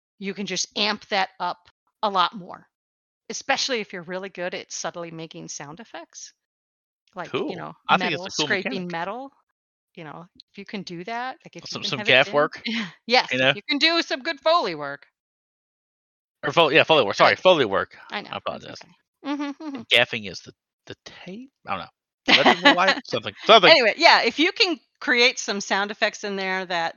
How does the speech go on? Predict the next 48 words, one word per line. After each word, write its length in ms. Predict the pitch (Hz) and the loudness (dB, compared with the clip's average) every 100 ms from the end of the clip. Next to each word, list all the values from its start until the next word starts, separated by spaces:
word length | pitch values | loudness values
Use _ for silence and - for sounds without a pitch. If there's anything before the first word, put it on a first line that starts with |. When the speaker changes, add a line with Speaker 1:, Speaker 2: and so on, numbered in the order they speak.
| - | -8
Speaker 1:
you 80 | 185 | -10
know, 80 | 160 | -4
they're 220 | 202 220 | -2 2
not 200 | 214 208 | 2 2
expecting, 640 | - - - 226 - 247 | -2 -4 0 0 -2 -8
they 80 | 190 | -6
don't 160 | 175 185 | -8 -8
see 160 | - | -8
how 140 | 180 175 | -6 -6
you 120 | 175 | -6
do 220 | 170 196 | -8 -6
it, 80 | 190 | -6
but 180 | 185 - | -8 -12
you 60 | 180 | -14
create 380 | - 185 214 220 | -10 -6 -2 -2
it, 120 | 214 _ - - _ _ _ _ | -4 _ -20 -20 _ _ _ _
that 160 | 240 208 | 0 2
even 240 | 190 175 | 0 -4
amps 280 | 165 170 - | -10 -12 -12
it 60 | - | -12
up 120 | 156 | -10
more 300 | 175 190 208 | -8 -6 -6
'cause 180 | - 175 | -6 -6
Speaker 2:
If 80 | 143 | -6
Speaker 1:
I've 120 | 151 | -6
done 160 | 160 156 | -10 -8
that 140 | 180 | -8
and 80 | 175 | -8
it's 140 | 160 - | -10 -8
super 260 | 208 175 | -8 -12
fun. 320 | - - 254 - _ _ - | -16 -16 -20 -20 _ _ -4
Speaker 2:
if 200 | 117 117 | -2 0
you 60 | 160 | 0
wanna 100 | 196 | 0
be 100 | 190 | 0
Captain 420 | - 180 170 147 | 4 4 2 0
Badass 400 | 147 151 147 143 | 4 6 4 2
G 240 | - 139 156 | -2 -2 -4
M, 220 | 104 92 _ _ _ _ _ _ - | -6 -10 _ _ _ _ _ _ 2
that 140 | 120 | 4
Speaker 1:
Mm-hmm. 160 | 123 123 | 4 2
Speaker 2:
is 80 | - - _ | -2 -10 _
a 100 | 120 | -6
thing 260 | - 135 127 | 0 -2 -2
that 120 | 113 | -6
you 100 | 127 | -6
could 120 | 113 | -4
do. 140 | 113 | -2